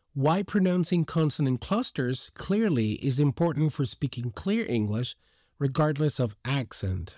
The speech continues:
Remember that we're not here to promote an accent in particular, just to promote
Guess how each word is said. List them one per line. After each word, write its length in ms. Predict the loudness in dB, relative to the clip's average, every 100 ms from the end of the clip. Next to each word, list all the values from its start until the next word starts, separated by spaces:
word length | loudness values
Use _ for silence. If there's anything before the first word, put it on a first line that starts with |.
| -6
Remember 400 | -2 0 0 0
that 240 | 0 -4 -8 _ _ _ _
we're 180 | 2 4
not 340 | 6 4 2
here 260 | 0 2 2
to 140 | 0
promote 440 | 2 4 4 2 0 -2
an 140 | -2 -2
accent 360 | -4 0 0
in 80 | 0
particular, 640 | 0 0 2 2 2 0 -4 _ _ _ _ _ _ _ _ -8
just 320 | 2 2 4
to 200 | 2 2 0 _ _ _
promote 540 | 2 6 6 4 0